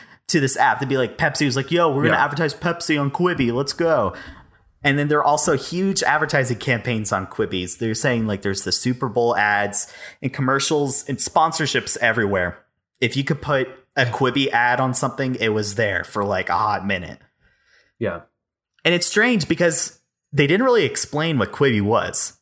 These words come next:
Speaker 1: Everyone was like, "What is Quibi? I don't understand."
Speaker 2: Yeah. I remember I first became aware actually with,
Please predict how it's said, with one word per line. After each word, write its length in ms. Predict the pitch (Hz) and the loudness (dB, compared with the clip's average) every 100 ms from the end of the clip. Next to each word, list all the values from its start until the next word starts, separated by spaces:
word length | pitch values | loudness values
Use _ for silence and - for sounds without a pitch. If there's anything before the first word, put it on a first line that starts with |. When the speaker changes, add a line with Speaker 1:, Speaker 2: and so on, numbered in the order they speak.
| _ 131 | _ 0
Speaker 1:
Everyone 340 | 143 151 131 | 2 2 0
was 140 | 110 | 0
like, 180 | 113 104 | 0 0
"What 180 | 113 113 | 0 2
is 140 | 104 | 0
Quibi? 420 | - 104 85 87 - | 0 -2 0 -4 -2
I 100 | 110 | 0
don't 200 | 107 101 | 0 0
understand." 600 | 101 98 - 117 92 98 - - | 0 0 0 0 -2 -8 -14 -4
Speaker 2:
Yeah. 280 | 123 107 - - 135 | 0 0 -4 -6 0
I 60 | |
remember 300 | 131 147 156 | 0 2 2
I 60 | 135 | 2
first 340 | - 160 160 | 0 -2 -2
became 260 | 147 135 139 | -4 -2 -2
aware 380 | 113 110 113 110 | 0 2 2 2
actually 420 | 117 120 - 110 | 0 -2 -4 -2
with, 300 | 104 98 - | 0 -2 -6